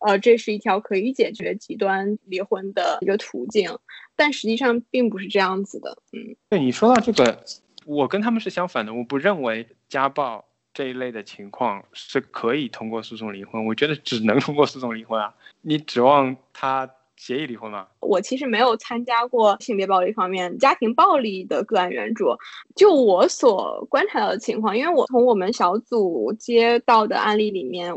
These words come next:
Speaker 1: 我只听到过一起是通过诉讼程序离婚的。它一方面的原因是在于取证，就是我们不会建议受害者去冒着再被家暴一次的风险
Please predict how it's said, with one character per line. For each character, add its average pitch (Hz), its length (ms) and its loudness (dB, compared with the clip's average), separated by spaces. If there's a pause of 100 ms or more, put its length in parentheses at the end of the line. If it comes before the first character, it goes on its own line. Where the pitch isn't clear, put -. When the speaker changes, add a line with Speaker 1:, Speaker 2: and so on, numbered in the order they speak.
(140)
Speaker 1:
我 202 340 2
只 233 160 -2
听 240 200 0
到 247 200 6
过 226 160 6
一 220 160 -2
起 - 340 -14
是 - 180 -4
通 196 240 -6
过 190 220 2
诉 - 260 -6
讼 226 160 2
程 214 220 -8
序 - 240 2 (420)
离 220 160 -8
婚 220 320 -8
的。 226 280 -4
它 359 200 0
一 359 120 4
方 370 160 0
面 370 120 -2
的 277 60 -2
原 202 260 0
因 277 160 -4
是 311 160 -6
在 285 200 0
于 226 140 -2
取 - 340 -10
证， - 320 0
就 339 100 -20
是 285 240 -2 (180)
我 226 160 4
们 214 160 4
不 220 160 2
会 339 340 2
建 294 360 0
议 254 80 -2
受 262 160 2
害 240 240 2
者 127 340 -2
去 226 480 0 (220)
冒 247 180 6
着 208 300 -2
再 277 220 0
被 220 160 0
家 208 180 -2
暴 208 180 0
一 185 120 -6
次 - 180 -14
的 190 140 -2
风 208 240 -6
险 - 260 -4